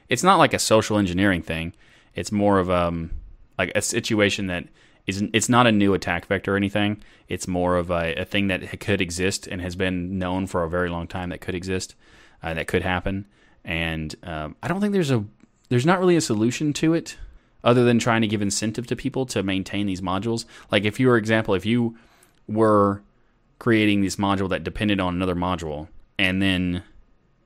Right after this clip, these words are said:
you wanted to, like, make sure that that module kept working, you could do, like, uh, donations to that project or something like that. Um, you know, I don't know, something like that. Just, we should just brainstorm about what the s-,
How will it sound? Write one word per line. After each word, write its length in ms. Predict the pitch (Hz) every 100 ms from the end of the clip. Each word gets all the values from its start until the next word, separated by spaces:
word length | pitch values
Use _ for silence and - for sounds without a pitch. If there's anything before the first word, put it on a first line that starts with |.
| _ _ _
you 300 | 92 104 104
wanted 280 | 98 98 90
to, 140 | 98
like, 340 | 90 80 73 -
make 320 | - 101 98 -
sure 160 | 98
that 120 | 90
that 140 | 92 78
module 280 | 87 85 82
kept 180 | 80
working, 260 | 95 107 90
you 80 | 85
could 100 | 82
do, 100 | 87
like, 260 | 80 76 - - - _
uh, 120 | 78 76
donations 520 | 82 85 95 85 82
to 120 | 87
that 240 | 80 73
project 440 | - 85 80 76 -
or 60 |
something 260 | 78 87 80
like 180 | 76 76
that. 280 | 87 78 - - - _ _
Um, 420 | 82 78 76 76 - - - -
you 100 | 85
know, 140 | 78 -
I 120 | 123
don't 100 | 104
know, 140 | 80 - - -
something 260 | 165 156
like 160 | 123 95
that. 220 | 87 71
Just, 320 | 131 - - - - - - - - - - - - _ _ _ _ -
we 100 | 139
should 140 | 135
just 160 | 120 101
brainstorm 560 | 98 92 90 98 90
about 420 | 87 85 80 - -
what 240 | 90 82
the 60 | 90
s-, 160 | -